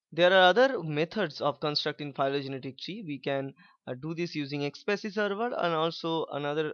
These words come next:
uh, my favorite is called the phylogeny dot F R. Uh, we can get the phylogenetic tree from the,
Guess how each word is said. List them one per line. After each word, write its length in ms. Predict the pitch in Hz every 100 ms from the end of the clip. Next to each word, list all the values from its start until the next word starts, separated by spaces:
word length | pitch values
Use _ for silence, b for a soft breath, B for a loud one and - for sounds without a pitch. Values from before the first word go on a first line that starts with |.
| -
uh, 80 | 135
my 180 | 139
favorite 400 | 143 135 127 139
is 340 | - 135 135 -
called 320 | 135 131 131 123
the 220 | 127 127 b b -
phylogeny 500 | 156 180 190 160 160
dot 220 | 147 143 -
F 140 | 147 -
R. 180 | 131 156 240 B B -
Uh, 160 | 131 131
we 160 | 139
can 400 | - 143 139 139
get 280 | 131 185 208 - -
the 140 | 143
phylogenetic 540 | 147 139 139 135 127
tree 160 | - 190
from 200 | 156 135 123
the, 200 | 131